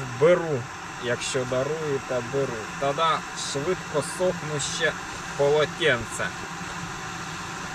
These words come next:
Швидко можна витерти руки, ноги після риби і так далі, постирати його, і воно має висохнути на раз-два. Спеціальна фібра,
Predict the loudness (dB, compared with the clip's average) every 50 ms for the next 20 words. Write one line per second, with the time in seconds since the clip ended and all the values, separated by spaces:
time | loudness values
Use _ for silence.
0 | -6 -6 -4 -4 -2 -2 0 0 0 0 2 2 2 4 4 4 2 2 2 2
1 | 4 6 6 6 6 4 2 2 2 4 4 4 4 2 0 2 2 2 4 4
2 | 4 4 4 4 2 0 -2 -2 -4 -6 -8 -8 -8 -8 -8 -8 -8 -8 -8 -8
3 | -8 -8 -8 -8 -8 -4 -2 -2 -2 0 4 6 6 6 6 6 4 4 4 2
4 | 2 2 2 2 2 2 2 4 4 4 4 4 4 4 4 4 2 2 2 2
5 | 2 2 4 4 6 6 4 4 2 2 2 4 6 6 4 4 2 2 2 2
6 | 2 2 4 4 4 6 4 4 4 2 0 0 0 -2 -2 -2 -2 -2 -2 0
7 | 0 2 0 0 0 -2 -4 -2 0 0 2 4 4 2 2 2 2 2 4 4
8 | 4 2 0 -2 -4 -4 -2 0 2 4 6 6 6 4 2 0 -2 -4 -4 -4
9 | -4 -2 2 2 4 4